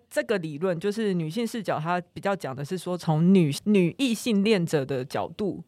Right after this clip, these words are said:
去描绘男性跟现实，然后将男性性客体化以后，怎么去取悦异性恋女性，所以这比较跟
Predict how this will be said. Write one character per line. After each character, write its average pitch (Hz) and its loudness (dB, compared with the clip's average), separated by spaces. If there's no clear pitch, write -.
去 254 0
描 170 2
绘 185 2
男 175 0
性 190 -2
跟 170 0
现 165 -4
实， - -16
然 180 2
后 202 4
将 190 4
男 165 2
性 185 2
性 175 0
客 180 2
体 135 -4
化 147 0
以 135 -4
后， 165 0
怎 165 2
么 156 0
去 269 -2
取 - -4
悦 175 2
异 233 -2
性 202 2
恋 185 4
女 120 -8
性， - -10
所 202 2
以 208 4
这 311 2
比 - -10
较 196 4
跟 190 0